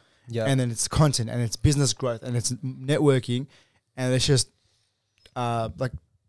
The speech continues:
Speaker 2: just a skyrocket of growth from that one little thing.
Speaker 1: Yeah.
Speaker 2: Not that they weren't working hard before that, but like you said, it's just like, in my head, it's like, "That's it. That's the turning point."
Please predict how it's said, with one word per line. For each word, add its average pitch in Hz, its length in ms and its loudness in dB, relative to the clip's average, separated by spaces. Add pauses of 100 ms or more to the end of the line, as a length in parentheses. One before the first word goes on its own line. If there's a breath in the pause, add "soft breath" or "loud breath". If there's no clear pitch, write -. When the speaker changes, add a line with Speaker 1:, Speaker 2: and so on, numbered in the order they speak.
(140)
Speaker 2:
just 147 240 -2
a 147 80 -2
skyrocket 143 640 2
of 110 160 -2
growth 120 440 0
from 131 240 2
that 131 160 0
one 127 360 6
little 117 240 2
thing. 110 400 -6 (200)
Speaker 1:
Yeah. 110 120 -6
Speaker 2:
Not 107 100 6
that 220 140 6
they 160 60 8
weren't 156 240 10
working 147 240 2
hard 131 220 4
before 156 360 4
that, 110 260 2 (440)
but 123 80 -2
like 135 220 4
you 143 60 2
said, 127 160 0
it's 117 100 -2
just - 100 -2
like, 120 120 -2 (200)
in 151 100 0
my 139 120 4
head, 160 120 6
it's 156 80 -4
like, 120 140 -4
"That's 120 220 -2
it. - 180 -8
That's 135 220 2
the 131 60 -2
turning 117 300 -4
point." - 260 -14